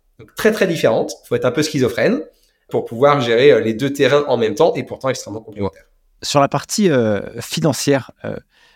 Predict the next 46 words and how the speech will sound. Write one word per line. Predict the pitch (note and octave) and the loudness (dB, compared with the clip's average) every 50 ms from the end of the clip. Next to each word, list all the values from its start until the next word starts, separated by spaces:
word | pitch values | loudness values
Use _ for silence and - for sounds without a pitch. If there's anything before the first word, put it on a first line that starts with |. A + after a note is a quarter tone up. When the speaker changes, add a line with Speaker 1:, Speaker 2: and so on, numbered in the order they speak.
| _ _ - | _ _ -6
Speaker 2:
je | G2+ | -4
sais | - - D3+ | -2 -2 -2
que | - - B2+ | 0 2 2
le | A2+ G#2 G#2 G#2 G#2+ A2+ | 2 2 0 -2 -2 -2
marketing, | A2 A2 G2+ - B2 - - D3+ | -2 -2 -2 -2 -4 -2 0 -2
c'est | C#3 - C3 | 0 0 -2
vrai, | A2+ A#2 D3 D3 B2 - _ | 0 0 0 -2 -2 -8 _
comme | - C3+ A#2 G#2+ | -4 -4 -4 -2
tu | - A#2+ | -2 -2
l'as | A#2+ A2 | -2 0
dit | A2 D3 D#3 C#3 | 0 2 2 2
à | A2+ | 2
juste | G#2 G2+ A2+ - - A#2+ A2 | 2 -2 -6 -6 -6 -6 -4
titre, | - D#3+ - - - - | -4 -6 -6 -8 -12 -12
c'est, | A#2 - - - B2+ A#2+ | -12 -8 -2 0 2 2
euh, | A2 G#2+ G2+ G#2 G#2 | 2 0 -2 -4 -6
consommateur | - - A#2+ - - B2+ B2 - - C#3 A#2 | -6 -6 -4 0 2 2 2 2 2 0 0
de, | A2 A2 G#2+ G2+ G2 - - _ _ - | 0 -2 -4 -4 -6 -8 -12 _ _ -8
de | A#2+ A2 B2 | -2 -2 -2
coûts, | - - - G#3 G3+ F#3 D#3 | -2 0 0 0 2 2 2
entre | A#2+ G#2+ - - - B2 | 0 -2 -2 -4 -4 -4
guillemets, | G#2+ A#2+ A#2+ C3 C#3 C3+ B2 | -2 0 2 2 4 4 2
euh, | A2 G2+ G2 G2 G#2 | 2 0 -2 -4 -6
pour | - - A2+ A2+ | -2 0 2 2
l'entreprise. | A2+ A2 - B2 - - - G#3+ F3 A2+ G2+ - _ _ _ - - - - - - _ _ | 2 0 -2 -6 -4 0 0 0 0 0 -6 -14 _ _ _ -20 -20 -20 -20 -20 -20 _ _
Mais | B2+ | 2
aussi, | C3+ B2 - - F3+ | 2 2 2 0 -2
ça, | - - C3 A2 F#2 F2 F#2+ G2 | 2 2 0 0 0 -4 -6 -6
ça | - - A2+ G#2+ G2 | -4 -2 -2 -2 -2
doit | F#2 G2 G#2+ A2 B2 B2+ | -6 -8 -6 0 0 0
pouvoir | A2+ - - C3 C3 B2 | 0 0 -2 -2 0 0
générer | G#2+ A2 A#2+ B2 A#2 B2 | 0 0 -2 0 0 0
de | A#2+ | 0
la | A#2+ | 0
valeur. | A2 C#3 F3+ E3+ - _ - - _ _ | 0 0 -2 -4 -6 _ -20 -20 _ _
C'est | - - - | -4 -4 -2
quoi | - - B3+ | 0 2 2
un | G3 C#3 | 2 2
peu | - F3+ | 0 -2
votre, | E3+ C3+ B2+ A2+ - - - C3 | 0 0 -2 -4 -4 -8 -6 -4
euh, | A#2+ A#2 G#2+ - - _ _ _ _ _ | -4 -4 -4 -6 -12 _ _ _ _ _
modèle, | - C3+ D3 C3+ D3+ D#3 D#3+ D3 C3 | 0 0 0 2 4 2 4 4 2
euh, | A#2 A2 G#2 - - - | 0 -2 -4 -6 -8 -10
d'investissement ? | D3 A#2 A2+ C3 A#2+ B2+ A#2+ - - - - - - D3+ D#3+ G3+ - - _ _ _ - - - _ _ - | -8 -4 -2 -2 -2 -2 -6 -8 -10 -10 -8 -2 -2 -2 -2 -2 -6 -10 _ _ _ -20 -20 -20 _ _ 0
Et, | F3+ F3+ - F#3 | 0 0 0 -6
et, | - | -10